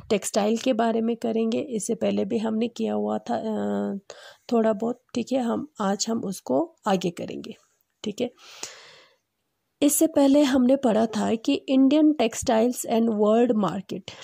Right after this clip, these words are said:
टेक्सटाइल्स यानी कि कपड़ा होता है, क्लॉथ होता है।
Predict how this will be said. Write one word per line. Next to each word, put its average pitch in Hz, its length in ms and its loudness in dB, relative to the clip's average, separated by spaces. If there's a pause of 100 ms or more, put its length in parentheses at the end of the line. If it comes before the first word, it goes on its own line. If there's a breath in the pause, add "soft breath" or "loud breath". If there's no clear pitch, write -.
(120 loud breath)
टेक्सटाइल्स 247 680 0
यानी 214 260 0
कि 262 360 -6
कपड़ा 185 300 -2
होता 190 320 -4
है, 185 160 -4
क्लॉथ 202 540 0
होता 185 240 -6
है। 185 180 -6